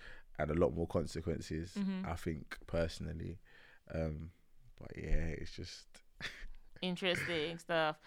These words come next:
Speaker 2: The, um, <laughs> and then also, I did have to read this bit twice
Speaker 1: Okay.
Speaker 2: when I was reading the book. 'Cause I was like, that's, it just made me feel a bit sad.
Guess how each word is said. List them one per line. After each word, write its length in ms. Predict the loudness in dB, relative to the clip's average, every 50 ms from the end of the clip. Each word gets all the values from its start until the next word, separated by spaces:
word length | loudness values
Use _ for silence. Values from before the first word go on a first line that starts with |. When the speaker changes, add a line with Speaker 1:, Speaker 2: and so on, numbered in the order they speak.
| -20 -20 -16 -4
Speaker 2:
The, 280 | 2 6 8 8 8 8 8 6
um, 640 | 6 8 8 8 6 6 4 2 -2 -6 -8 -12 -14 -16 _ -20 -20
<laughs> 920 | -20 -20 -20 -20 -20 -20 -20 _ _ _ _ _ _ _ -20 -20 -20 -14 -8
and 80 | -6 -4
then 60 | 0
also, 420 | 2 2 2 2 0 0 0 0
I 80 | -2 -2
did 160 | -2 -2 -2
have 180 | -2 -4 -6 -6
to 100 | -4 -2
read 160 | -2 -2 -4
this 140 | -6 -10 -14
bit 180 | -12 -14 -14 -14 -16 -20 -10
twice 240 | -4 -2 -2 -2 -2
Speaker 1:
Okay. 260 | -4 -6 -6 -6 -6 -8 -12 -16 -20 -16 -12
Speaker 2:
when 160 | -8 -8 -6
I 320 | -6 -6 -8 -8 -10 -14 -16 _ _ _ _ _ _
was 100 | -10 -8
reading 140 | -6 -6 -6
the 60 | -6
book. 180 | -6 -8 -8 -6
'Cause 80 | -6 -8
I 20 |
was 100 | -6 -4
like, 300 | -4 -4 -4 -6 -10 -16 -20 -20 -18 -14 -14 -12 -12 -14 -16 -16 -14 0 4
that's, 260 | 4 4 4 4 0 -6 -12 -16 -14 -14 -14 -14 -16 -10 -6 -2 0 2 4
it 140 | 4 6
just 240 | 6 6 6 6 6
made 260 | 6 6 8 8 8
me 120 | 8 8 8
feel 240 | 10 10 10 10 10
a 60 | 10
bit 220 | 8 6 2 2
sad. 460 | 4 8 12 12 12 12 12 10 6